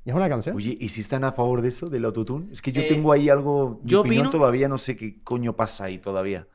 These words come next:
Speaker 3: Yo opino que el autotune ahora mismo se está usando más como instrumento que como arreglo, que antes se usaba para más arreglar las voces. Y no, yo no te voy a decir que no, nosotros obviamente utilizamos el autotune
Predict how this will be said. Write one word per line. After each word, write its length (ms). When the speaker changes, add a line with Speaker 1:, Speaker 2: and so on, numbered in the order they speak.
Speaker 3:
Yo 180
opino 240
que 80
el 60
autotune 480
ahora 260
mismo 380
se 100
está 140
usando 240
más 160
como 220
instrumento 640
que 180
como 320
arreglo, 580
que 80
antes 240
se 60
usaba 300
para 340
más 200
arreglar 280
las 120
voces. 440
Y 220
no, 260
yo 100
no 80
te 60
voy 80
a 20
decir 160
que 80
no, 120
nosotros 500
obviamente 340
utilizamos 400
el 100
autotune 380